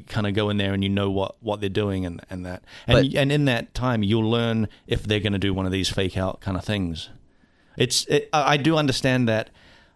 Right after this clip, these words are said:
Speaker 1: if they do suddenly just throw out an animation that I'd never seen i-, in, in this time
Speaker 2: Yeah.
Speaker 1: fighting them,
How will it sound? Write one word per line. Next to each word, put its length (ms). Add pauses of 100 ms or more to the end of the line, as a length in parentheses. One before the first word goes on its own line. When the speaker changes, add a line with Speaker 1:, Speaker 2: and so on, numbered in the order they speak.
(220)
Speaker 1:
if 180
they 140
do 180
suddenly 380
just 240
throw 220
out 180
an 80
animation 420
that 140
I'd 120
never 320
seen 600 (180)
i-, 60
in, 400
in 400
this 180
time 480
Speaker 2:
Yeah. 200
Speaker 1:
fighting 120
them, 280